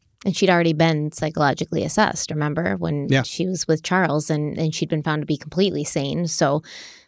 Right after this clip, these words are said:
Speaker 1: yeah, she can turn it on and turn it off whenever she wants.
Speaker 2: Very convenient.
Speaker 1: Yeah. Well, in September of twenty twenty-one,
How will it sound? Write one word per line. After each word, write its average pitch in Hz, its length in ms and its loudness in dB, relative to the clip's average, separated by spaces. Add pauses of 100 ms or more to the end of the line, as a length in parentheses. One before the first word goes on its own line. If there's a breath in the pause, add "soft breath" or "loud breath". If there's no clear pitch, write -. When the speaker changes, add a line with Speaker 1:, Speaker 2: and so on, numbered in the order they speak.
(160 loud breath)
Speaker 1:
yeah, - 260 2 (200)
she 180 220 -2
can 160 280 2
turn 196 220 2
it 185 80 2
on 180 160 4
and 156 100 2
turn 160 200 2
it 151 100 2
off 139 260 0
whenever 139 420 -2
she 143 200 -4
wants. - 220 -4
Speaker 2:
Very 127 200 4
convenient. 131 460 2 (400)
Speaker 1:
Yeah. - 200 -2 (300)
Well, 165 200 4
in 175 160 2
September 185 380 2
of 175 60 2
twenty 170 280 0
twenty-one, 196 640 0